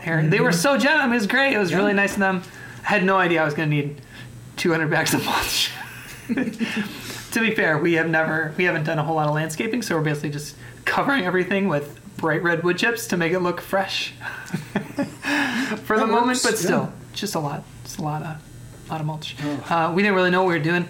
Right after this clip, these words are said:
Speaker 1: I had, uh, my four-year-olds working out there yesterday, laying down the mulch. They were very energetic and excited for thirty minutes, and then decided they were done,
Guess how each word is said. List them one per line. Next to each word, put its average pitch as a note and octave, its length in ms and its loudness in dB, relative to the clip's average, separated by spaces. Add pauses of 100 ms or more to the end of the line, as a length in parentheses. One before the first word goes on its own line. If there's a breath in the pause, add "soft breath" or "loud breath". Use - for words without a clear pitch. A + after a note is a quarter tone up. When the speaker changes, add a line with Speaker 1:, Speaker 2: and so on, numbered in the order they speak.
Speaker 1:
I - 60 0
had, D#3+ 320 2
uh, D#3+ 100 0
my D3+ 140 0
four-year-olds F3+ 680 2
working F#3+ 300 2
out G3 140 2
there A3 120 2
yesterday, G#3 520 2 (320)
laying E3+ 280 2
down F3+ 160 4
the F3 60 2
mulch. - 380 0 (400 loud breath)
They E3+ 100 4
were D3+ 140 2
very G3+ 600 2
energetic G3 500 2
and F3 60 2
excited G#3+ 460 0
for D3+ 260 -2
thirty F3+ 300 0
minutes, G3+ 420 -2 (360 loud breath)
and D3+ 160 2
then D3+ 120 4
decided D3 360 0
they C#3+ 80 -2
were D3 100 -6
done, C#3+ 460 0